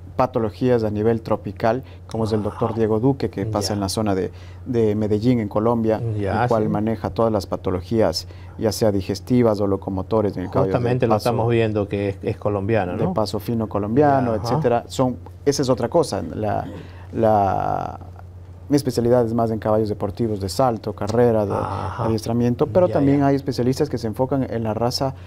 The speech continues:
Speaker 1: eh, de paso colombiano,
Speaker 2: Ya.
Speaker 1: de paso peruano.
Speaker 2: Ajá.
Speaker 1: Entonces, me, me vi forzado, o creo que es mi obligación, que en la zona de, de Guayaquil, que es la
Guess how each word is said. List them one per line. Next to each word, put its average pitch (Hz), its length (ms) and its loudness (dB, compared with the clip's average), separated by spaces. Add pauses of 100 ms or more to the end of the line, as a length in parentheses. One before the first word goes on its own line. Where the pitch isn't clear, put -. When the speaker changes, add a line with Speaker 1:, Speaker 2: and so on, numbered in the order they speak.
(220)
Speaker 1:
eh, 110 520 0 (100)
de 110 80 -2
paso 123 320 -2
colombiano, 135 580 2 (100)
Speaker 2:
Ya. 117 160 2
Speaker 1:
de 113 120 2
paso 123 340 0
peruano. 123 520 2 (320)
Speaker 2:
Ajá. - 100 -6
Speaker 1:
Entonces, 123 420 -2 (400)
me, 120 200 4
me 117 220 -2
vi 123 120 2
forzado, 123 580 0 (200)
o - 140 -10
creo 117 200 2
que 120 100 -6
es 117 60 -2
mi 120 80 2
obligación, 110 500 0
que 131 120 -4
en 104 120 -4
la 95 80 -4
zona 151 380 2
de, 104 240 -2
de 101 180 -4
Guayaquil, 104 480 -2
que 120 120 0
es 107 80 2
la 98 180 0